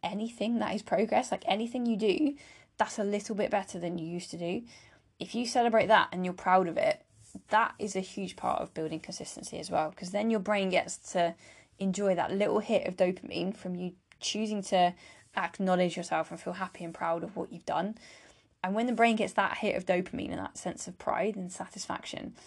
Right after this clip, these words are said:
it wants to do that again. So if you are training yourself and, like,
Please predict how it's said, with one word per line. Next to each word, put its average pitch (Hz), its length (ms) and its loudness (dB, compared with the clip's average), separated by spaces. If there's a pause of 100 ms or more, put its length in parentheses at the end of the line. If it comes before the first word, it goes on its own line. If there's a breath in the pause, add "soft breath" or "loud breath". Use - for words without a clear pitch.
(260 loud breath)
it 208 140 -4
wants 196 300 -4
to 220 100 -8
do 196 140 -4
that 180 180 -4
again. - 380 -8 (520 loud breath)
So - 180 -2
if 190 180 0
you 226 140 4
are 202 140 10
training 214 500 0
yourself 190 280 2
and, 180 120 -4
like, - 180 -6